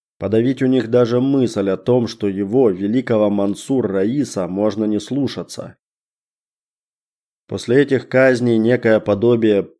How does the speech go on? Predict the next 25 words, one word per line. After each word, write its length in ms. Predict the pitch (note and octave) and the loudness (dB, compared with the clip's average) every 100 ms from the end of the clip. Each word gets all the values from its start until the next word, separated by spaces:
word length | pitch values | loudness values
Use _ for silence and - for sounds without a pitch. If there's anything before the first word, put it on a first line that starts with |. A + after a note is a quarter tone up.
| - | -2
порядка 640 | G2+ F#2+ F#2+ - A#2 A#2+ | 0 2 -2 -2 0 0
было 340 | A2 A2+ A#2 | 2 2 4
восстановлено, 880 | A#2 A2+ C3+ C3+ C#3 G2 F2+ E2+ F#2+ - | 4 2 0 0 2 0 -4 -10 -14 -14
но 240 | A2 A#2 | -4 0
спокойствия 800 | B2+ - D3+ C#3 A#2+ A2+ A#2+ B2+ | 0 0 0 2 2 2 0 0
Мансуров 580 | B2+ B2+ - G2 F#2+ - | 0 -2 -4 -4 -4 -2
не 160 | G#2+ A2 | -2 -2
испытывал. 720 | A2 - A2+ F2 F2 F2 _ _ _ _ _ _ _ _ - | -4 -4 -2 -4 -10 -12 _ _ _ _ _ _ _ _ -12
Зная 420 | F#2 A2 A2+ A2 | -2 2 4 2
мстительность 720 | A2 - A#2 A2+ G#2 G2+ - | 0 -4 -2 0 0 -2 -4
киргизов, 720 | - G#2 G2+ A2 C3 B2+ A#2 | -4 -2 -2 -2 0 0 0
он 140 | C3 C#3 | -2 -2
постоянно 720 | C#3 - C#3 A2+ G#2+ A2+ A#2+ | -6 -2 0 2 0 0 -2
ожидал, 420 | A2+ A#2+ G#2 F#2+ | -2 -2 0 -2
что 200 | F#2 A#2 | -2 -8
при 160 | A#2 B2 | -4 -6
первой 380 | A#2 G2+ G2 F#2 | -2 -2 0 -2
же 120 | G2 | -2
возможности 760 | G2 F#2 G2 G2 A2 A#2+ - | -2 -2 -2 -2 -2 -6 -4
мирные 520 | D3 D3+ C#3+ G#2+ G#2+ G2 | -2 2 0 0 0 -2
с 140 | - | -2
виду 240 | A2 F#2+ | -4 -2
жители 420 | F2 G2 F#2+ C3 C#3 | -4 -6 -4 -2 0
могут 380 | A2+ F#2+ G#2+ | 0 -2 -2
взбунтоваться. 960 | G#2+ G#2 G#2+ A#2 B2 C#3+ B2+ F#2 - E2 | -4 -6 -4 -4 -2 0 0 -2 -8 -18